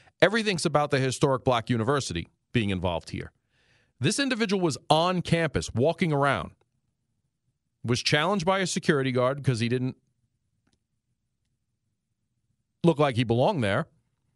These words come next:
After he refused I D, they said, "Hey, you're trespassing on college campus. You have to leave." He got in his car. The security officer saw him putting on a vest and a mask and drove away.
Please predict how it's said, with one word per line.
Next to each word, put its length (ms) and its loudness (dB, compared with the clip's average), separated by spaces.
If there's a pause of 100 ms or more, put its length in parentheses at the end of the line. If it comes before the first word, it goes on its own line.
(240)
After 540 0
he 40 0
refused 440 -2
I 180 2
D, 220 0
they 120 0
said, 240 0
"Hey, 120 0
you're 140 -2
trespassing 500 0
on 100 0
college 400 -2
campus. 480 -4 (320)
You 120 4
have 120 -2
to 80 2
leave." 380 -4 (200)
He 120 2
got 220 2
in 40 -2
his 140 -2
car. 360 2 (440)
The 80 -2
security 400 0
officer 360 -2
saw 320 0
him 180 -2
putting 240 -2
on 140 2
a 20 -2
vest 440 -2 (440)
and 140 2
a 20 0
mask 380 0
and 100 0
drove 160 0
away. 280 -4